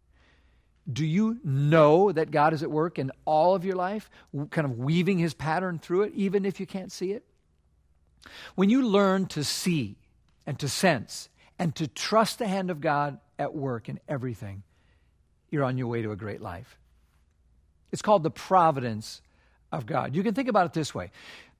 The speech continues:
Two stories are always unfolding at the same time on two different levels. There's a lower story and an upper story,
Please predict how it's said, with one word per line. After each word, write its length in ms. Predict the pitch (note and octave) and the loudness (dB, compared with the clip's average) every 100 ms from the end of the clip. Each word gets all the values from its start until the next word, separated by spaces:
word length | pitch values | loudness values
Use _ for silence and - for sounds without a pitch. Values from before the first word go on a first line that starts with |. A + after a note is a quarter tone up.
| _ _ _ | _ _ _
Two 240 | - C4+ C4 | 2 4 2
stories 680 | - - G#3 G3 C#3+ C3 | 0 2 4 6 4 2
are 120 | C3+ C#3 | 0 0
always 440 | D3+ D#3 F3+ E3 | 4 6 6 2
unfolding 680 | E3 D#3 B2+ D#3 D3+ C3 A#2+ | -2 -4 -2 0 0 0 -4
at 100 | A2+ | -6
the 100 | A#2+ | -8
same 320 | - C#3 C3 | -4 -4 -4
time 280 | C#3+ C3 A2+ | -2 -2 -2
on 120 | B2+ | -4
two 200 | - F3+ | -4 -4
different 320 | D3 - B2+ | -4 -6 -6
levels. 340 | C3+ C3 G2+ G#2+ | -2 -2 -2 -2
There's 220 | D3 C3 | 0 0
a 60 | |
lower 540 | C3 C#3+ E3 A3 A3 E3 | -2 0 4 6 6 2
story 480 | - D3+ B2+ C3 D#3+ | -2 -2 0 0 -2
and 140 | D#3+ | -4
an 80 | F3+ | -2
upper 280 | F3+ - C#3 | -4 -2 -6
story, 440 | - A#2 F2 D2+ | -6 -8 -8 -10